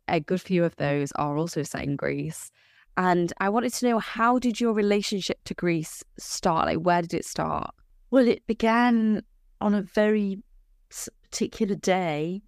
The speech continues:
Speaker 2: back in nineteen seventy-seven when my mother me and my sister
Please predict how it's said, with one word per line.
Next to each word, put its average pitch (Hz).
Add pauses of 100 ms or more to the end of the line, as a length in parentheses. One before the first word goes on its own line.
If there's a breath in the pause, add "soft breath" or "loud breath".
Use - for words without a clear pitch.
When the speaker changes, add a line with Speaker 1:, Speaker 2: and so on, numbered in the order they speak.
Speaker 2:
back -
in 175
nineteen 180
seventy-seven 175 (120)
when 180 (300)
my 180
mother 175 (760)
me 175
and 175
my 170
sister 160